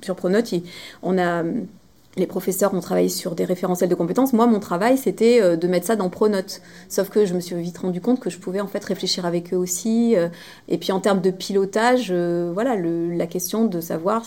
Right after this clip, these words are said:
est-ce que en vrai, je dois être présent tout le temps ? Ou est-ce que, euh, c'était très frustrant pour moi de me dire, je vais impulser des choses, mais je vais pas être là. Et en fait, j'ai dû... je ne suis pas spécialiste de toutes les,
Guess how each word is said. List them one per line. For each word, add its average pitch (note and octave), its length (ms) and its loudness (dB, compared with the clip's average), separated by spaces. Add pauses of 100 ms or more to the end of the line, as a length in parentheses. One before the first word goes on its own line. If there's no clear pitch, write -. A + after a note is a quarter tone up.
est-ce F3+ 140 -2
que G#3 220 4 (400)
en F#3 100 -2
vrai, F#3 220 4
je F#3 60 -2
dois F3 120 6
être F3 100 4
présent F#3 300 0
tout F3+ 140 -6
le F#3 60 -6
temps ? D4 240 0 (560)
Ou G3 160 2
est-ce F#3+ 220 2
que, - 140 0
euh, F#3+ 580 6
c'était F#3+ 240 2
très G#3 140 0
frustrant A#3 300 2
pour A3+ 120 2
moi G#3 220 2
de F3+ 120 -4
me F#3+ 140 2
dire, A3 220 4
je G#3+ 100 0
vais F#3 220 2
impulser A3+ 360 0
des G3+ 120 0
choses, B3+ 160 0
mais A3 100 4
je F3 80 -6
vais F#3 80 -2
pas G#3 140 -2
être G#3+ 100 -6
là. F3+ 160 -4 (880)
Et F#3 100 4
en E3+ 80 4
fait, A#3 260 2
j'ai F#3 100 0
dû... E3+ 720 -2
je F3+ 120 -4
ne F3 80 0
suis F3 120 -8
pas F#3+ 120 2
spécialiste F#3 580 -2
de F3 60 2
toutes F3+ 420 -10
les, F3 480 -2